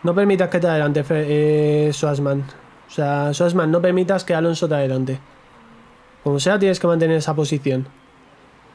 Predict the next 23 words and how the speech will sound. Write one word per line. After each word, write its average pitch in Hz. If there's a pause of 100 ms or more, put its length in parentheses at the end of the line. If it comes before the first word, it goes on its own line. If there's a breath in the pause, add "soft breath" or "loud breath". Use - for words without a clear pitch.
(2250)
Solo 151
estamos 247
a 185
cuatro 165
segundos 156
del 139
Williams, 139
¿eh? 226 (300)
Y 151
es 147
un 233
circuito 208
de 170
motor. 151
También 151
este 190
circuito 180
no 175
nos 160
viene 160
del 151
todo 147
bien. 127